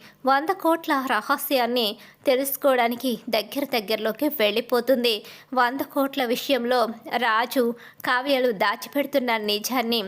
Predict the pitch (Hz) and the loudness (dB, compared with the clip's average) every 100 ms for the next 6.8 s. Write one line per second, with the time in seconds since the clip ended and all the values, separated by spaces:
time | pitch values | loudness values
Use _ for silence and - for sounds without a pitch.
0 | 180 - - - 269 330 277 254 285 262 | -6 -14 -20 -4 -2 0 0 0 2 0
1 | 233 - 208 214 233 285 277 240 240 220 | -2 -6 -2 0 2 -2 -2 -8 -2 -2
2 | 202 208 240 254 220 233 240 226 226 220 | -2 -2 -2 -2 -2 -2 -4 -2 0 0
3 | 196 - - _ 254 285 381 381 349 285 | -2 -10 -20 _ 0 2 2 2 2 0
4 | - 311 262 247 247 247 247 233 196 220 | 0 2 2 2 0 2 0 0 0 0
5 | 277 277 233 214 214 226 220 - - 285 | -2 -2 0 0 2 0 -2 -14 -6 2
6 | 294 254 214 226 269 240 240 | 2 4 0 0 -2 0 -2